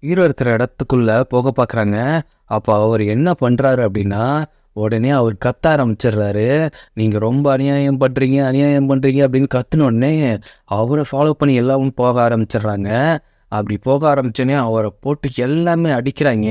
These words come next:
அதுக்கப்புறம் தான் தெரியுது இவர் ஜெனரல் காய் அப்படின்ட்டு. உடனே அவரை கைது பண்ணி கூப்பிட போனோம், இவனுக்கு தெரிய ஹீரோ எங்க இருக்கான் அப்படின்ட்டு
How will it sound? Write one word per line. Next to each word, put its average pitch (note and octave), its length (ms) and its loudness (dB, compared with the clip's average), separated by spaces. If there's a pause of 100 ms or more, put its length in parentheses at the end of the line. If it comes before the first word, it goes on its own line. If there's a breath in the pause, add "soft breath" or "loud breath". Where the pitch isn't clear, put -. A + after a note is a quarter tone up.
(540)
அதுக்கப்புறம் A#2 640 -2
தான் C#3 180 2
தெரியுது B2 400 0
இவர் B2+ 260 0
ஜெனரல் A#2 360 0
காய் B2+ 360 2
அப்படின்ட்டு. G#2+ 520 0 (500)
உடனே A2 300 0
அவரை C#3+ 220 2
கைது C#3+ 320 0
பண்ணி C#3 220 0
கூப்பிட C#3 360 0
போனோம், B2+ 480 0 (280 soft breath)
இவனுக்கு D3+ 480 -2
தெரிய D3 360 0
ஹீரோ C#3+ 280 0
எங்க C#3+ 240 0
இருக்கான் C3+ 320 2
அப்படின்ட்டு A#2+ 480 0